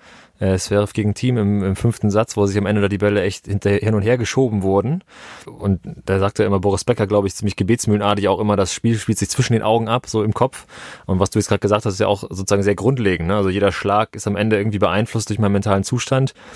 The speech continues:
Wenn du, ist wahrscheinlich schwer, das zu benennen, aber wenn man jetzt irgendwie so aufs Profiniveau gucken würde,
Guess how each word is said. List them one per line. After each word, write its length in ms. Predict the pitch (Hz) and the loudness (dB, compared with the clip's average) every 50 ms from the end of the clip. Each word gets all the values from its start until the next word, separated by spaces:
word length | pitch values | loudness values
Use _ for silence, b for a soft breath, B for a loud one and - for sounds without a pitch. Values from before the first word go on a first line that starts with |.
| B B B B _ _ _ _ _ _ _ - _ - | B B B B _ _ _ _ _ _ _ -20 _ -2
Wenn 180 | 98 101 113 113 | 0 0 2 2
du, 300 | 117 117 113 110 104 98 - _ - | 2 2 2 2 0 -4 -8 _ -16
ist 80 | - - | -6 -4
wahrscheinlich 280 | 95 92 107 104 101 | 0 0 2 0 0
schwer, 140 | - 101 107 | 0 0 2
das 140 | 107 101 - | 2 0 0
zu 140 | - 107 90 | -2 -2 0
benennen, 420 | 98 92 90 95 98 117 131 120 | 0 2 2 2 2 2 2 0
aber 140 | 107 98 98 | 0 0 2
wenn 60 | 98 | 2
man 80 | 101 101 | 2 0
jetzt 100 | 98 - | 0 0
irgendwie 260 | 107 101 95 98 101 98 | -2 -4 -2 -2 0 2
so 120 | 92 101 | 2 2
aufs 140 | 92 95 - | 0 0 -4
Profiniveau 640 | - - 107 117 127 135 135 127 120 107 110 120 117 | -4 0 0 0 0 0 0 0 0 2 0 0 0
gucken 320 | - - - - 127 113 | 0 -4 -2 -2 -2 0
würde, 320 | 113 117 120 117 123 120 | 2 0 2 2 0 -2